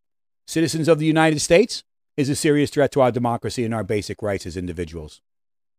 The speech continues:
Okay? We must demand greater transparency, and we must demand greater accountability from law enforcement agencies when it comes to surveillance practices, and fight to protect our fundamental rights to privacy, freedom of speech, and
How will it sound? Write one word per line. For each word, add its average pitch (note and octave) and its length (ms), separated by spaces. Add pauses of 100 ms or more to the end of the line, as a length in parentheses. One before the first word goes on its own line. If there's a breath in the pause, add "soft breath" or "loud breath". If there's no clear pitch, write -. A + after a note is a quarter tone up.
(160)
Okay? A#2 320 (320)
We C3+ 120
must E3 320
demand C#3 360
greater B2+ 240
transparency, G#2 880 (460)
and C3 140
we C3+ 120
must D#3 280
demand B2+ 360
greater A2 260
accountability G2+ 640
from F2+ 200
law F2 120
enforcement F2 460
agencies D#2+ 420
when E2 120
it D#2+ 80
comes G2+ 260
to F2+ 80
surveillance D#2+ 420
practices, - 560 (340)
and A#2+ 180
fight E3+ 400 (200)
to B2 100
protect A#2 380
our G#2+ 100
fundamental B2+ 600
rights A2 260
to F#2+ 80
privacy, F2+ 480 (280)
freedom C3 340
of A2+ 100
speech, - 440 (420)
and C3+ 360